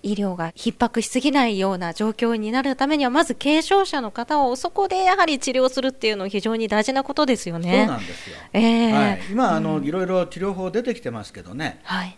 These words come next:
Speaker 2: ほとんどがもう重症者っていうとですね、
Speaker 1: うん。
Speaker 2: これまだちょっと特殊な治療になってしまうんですよ。
Speaker 1: ええ。
Speaker 2: まあ、ステロイドとか、
Speaker 1: あー。
Speaker 2: 免疫抑制薬とか、
Speaker 1: うん。
Speaker 2: まあ、ウイルスに対する薬じゃない。で、これは、この抗体カクテル療法、これ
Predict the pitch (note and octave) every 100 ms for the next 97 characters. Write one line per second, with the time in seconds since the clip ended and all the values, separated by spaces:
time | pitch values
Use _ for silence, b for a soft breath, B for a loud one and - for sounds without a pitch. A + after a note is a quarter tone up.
0 | - C#3 C#3+ A#3+ A#3+ F3 C3+ A2+ G2+ D#3+
1 | B3+ C4+ C#4+ C#4 G3+ B2 - F3+ G2 -
2 | - - - A#3+ A#3+ B3 B3+ B3 A#3+ A#3
3 | A3+ B3+ F3 - F3 - - - A3+ A#3
4 | A#3+ G#3 G#2+ - - - F2 D#2+ - -
5 | - A#3 A#3+ A#3 A3+ A3 A2+ - F#2+ -
6 | F2 G#3+ C3+ A2+ B2+ A2+ A#2 - A#2+ G#2+
7 | F#2 - F2 - C#3+ A#2+ G#3 A3+ A#3 A#3+
8 | A#3 G#3+ D#3+ F#3+ B3+ C4+ B3+ B3+ C3+ -
9 | - G2+ F2 G#2 F2 - - b b b
10 | - A3 B3+ B3 F#3+ - - - _ -
11 | G3 G3 G3+ G#3 G#3 G3 F#3+ F3+ - F3+
12 | E3+ E3+ B2+ F#2 G#2